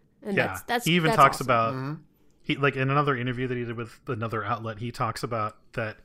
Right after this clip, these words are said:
Speaker 2: he really thought, uh, Chabon really thought he was gonna get pushed back by flinging it a thousand years, you know,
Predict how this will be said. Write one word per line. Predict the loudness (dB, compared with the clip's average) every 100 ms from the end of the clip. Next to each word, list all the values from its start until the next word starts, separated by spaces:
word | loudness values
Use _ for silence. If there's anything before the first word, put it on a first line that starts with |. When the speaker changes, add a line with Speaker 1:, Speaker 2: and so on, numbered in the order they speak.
| _ _ _
Speaker 2:
he | -4 -2
really | 2 2 0
thought, | 2 4 4 0
uh, | -4 -2 -4
Chabon | -4 -2 -2 -4
really | -6
thought | -4 -6 -4
he | -6
was | -6
gonna | -6 -6
get | -8
pushed | -4 -4 0
back | -2 -2 -6
by | -6 -6 -14
flinging | -6 -4 -2 -4
it | -6
a |
thousand | -4 -4 -4 -6
years, | -6 -6 -8 -8
you | -8
know, | -8